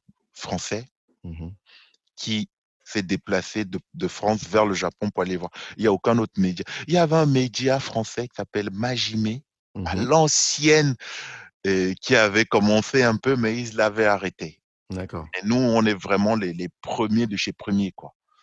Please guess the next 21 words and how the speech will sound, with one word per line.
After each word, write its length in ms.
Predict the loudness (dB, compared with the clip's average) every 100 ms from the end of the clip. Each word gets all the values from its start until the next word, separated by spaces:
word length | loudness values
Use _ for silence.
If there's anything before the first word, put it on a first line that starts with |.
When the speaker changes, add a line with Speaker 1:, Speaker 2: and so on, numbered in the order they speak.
| -8
Speaker 2:
Mmh 260 | -6 -4
mh. 120 | -6 -12 -20 _
Speaker 1:
Il 40 | 2
y 40 |
Speaker 2:
Bah, 0 |
Speaker 1:
a 80 | 4
Speaker 2:
on, 40 | 4
Speaker 1:
aucun 240 | 4 6
Speaker 2:
on 20 | 6
Speaker 1:
autre 320 | 4 2 2
média, 640 | 4 2 2 2 4 4 2
heu, 260 | -2 -4 -8 _ _
francophone 840 | -4 2 2 2 0 4 6 4 -2
qui, 380 | -8 -10 -10 -12
qui 260 | -10 -8 -6
fait 300 | 0 2 2
ce 100 | 0
qu'on 140 | -2
fait, 180 | -2 -4
en 60 | -6
fait. 180 | -12